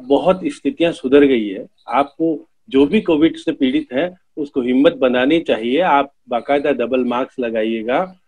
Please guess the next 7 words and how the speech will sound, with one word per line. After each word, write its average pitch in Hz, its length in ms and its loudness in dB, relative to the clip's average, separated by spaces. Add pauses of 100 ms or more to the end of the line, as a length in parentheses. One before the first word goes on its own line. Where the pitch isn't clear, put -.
(300)
और 175 340 4 (300)
आप 139 280 0
सैनिटाइज 156 840 0 (460)
ढंग 135 460 -2
से 202 160 -2
कीजिएगा 143 600 0
और 165 200 0